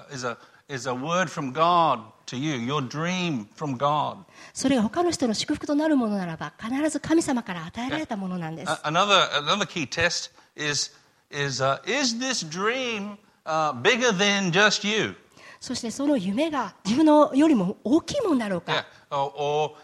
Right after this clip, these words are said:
Speaker 1: can this dream just be fulfilled through my own human efforts?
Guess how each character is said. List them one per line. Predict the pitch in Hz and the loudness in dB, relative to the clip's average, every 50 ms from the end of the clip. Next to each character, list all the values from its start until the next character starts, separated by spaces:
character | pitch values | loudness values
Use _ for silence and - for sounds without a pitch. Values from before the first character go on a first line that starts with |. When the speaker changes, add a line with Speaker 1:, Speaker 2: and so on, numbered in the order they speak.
| - _ _ | -20 _ _
Speaker 1:
can | - 247 269 294 277 | -2 -2 0 0 -2
this | 269 233 170 | -2 -4 -4
dream | 156 147 180 208 233 240 240 233 226 214 190 165 | -6 -6 -4 -4 -2 -2 -2 -2 -4 -4 -4 -4
just | 147 196 208 190 - - | -4 -2 -4 -4 -4 -6
be | 202 190 | -8 -8
fulfilled | - - 151 - - 190 190 180 131 | -6 -6 -8 -4 -2 -2 -2 -2 -4
through | - - 180 170 | -4 -4 -4 -2
my | 160 156 151 151 | 0 0 0 2
own | 160 170 175 170 170 165 | 2 2 2 2 0 -2
human | 135 - - 170 165 165 | -4 -4 -6 -6 -4 -2
efforts? | 160 165 165 - 131 - - - - - | -2 -2 -2 -2 -6 -6 -6 -8 -8 -8